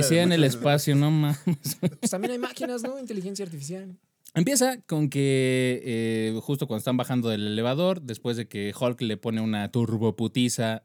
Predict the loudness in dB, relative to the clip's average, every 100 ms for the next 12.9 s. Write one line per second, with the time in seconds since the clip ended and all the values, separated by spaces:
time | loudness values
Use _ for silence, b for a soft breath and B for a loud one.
0 | -10 -6 -4 -4 -4 -4 -6 -4 -2 0
1 | 0 0 -2 -6 -6 -6 -8 -8 -10 -10
2 | -8 -8 -8 -8 _ b b -6 -2 2
3 | 4 4 0 -4 -6 -4 -4 -4 -6 -8
4 | -8 -8 -8 -6 -2 -2 0 -2 -2 -4
5 | -8 -10 -10 -8 -6 -4 -4 -4 -4 -4
6 | -6 -8 -8 -6 -6 -6 -6 -4 -4 -6
7 | -6 -6 -6 -6 -6 -4 -6 -6 -6 -8
8 | -8 -6 -4 -4 -8 B B B B -8
9 | -4 -4 -6 -6 -4 -4 -6 -6 -8 -6
10 | -6 -4 -4 -6 b b b -6 -2 0
11 | 2 0 0 0 -2 -4 -4 -2 -2 -2
12 | -4 -2 -4 -4 -4 -2 -2 -2